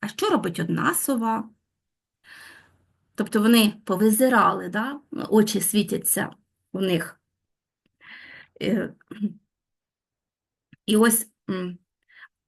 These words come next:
що означає вираз "із небесних зворів очима світяться"? Який ефект створює, на вашу думку, автор цим описом? І чому став названо сонним?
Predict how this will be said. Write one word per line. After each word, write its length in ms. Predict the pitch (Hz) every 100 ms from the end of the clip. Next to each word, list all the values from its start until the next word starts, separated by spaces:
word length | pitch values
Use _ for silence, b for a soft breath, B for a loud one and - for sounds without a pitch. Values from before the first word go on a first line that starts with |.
| _ _ _ _ _ _ 208 202
що 240 | - - 494
означає 520 | 494 440 440 453 427 339
вираз 540 | 208 180 - - -
"із 220 | 254 302 233
небесних 720 | 240 220 226 214 - 185 202
зворів 560 | 202 226 403 453 466 -
очима 500 | 285 285 370 381 359
світяться"? 800 | - 196 175 170 - - - - B B -
Який 380 | 370 - 370 -
ефект 400 | 262 415 554 -
створює, 560 | - 269 349 466 403
на 120 | 311 285
вашу 340 | 277 277 294
думку, 440 | 247 381 - 330 -
автор 340 | 294 - 294
цим 280 | - 269 170
описом? 640 | 165 - 170 - - - _ B B
І 100 | -
чому 220 | - 480 571 539
став 300 | - 415 381
названо 500 | 294 311 285 214 202
сонним? 720 | - 196 202 190 190 180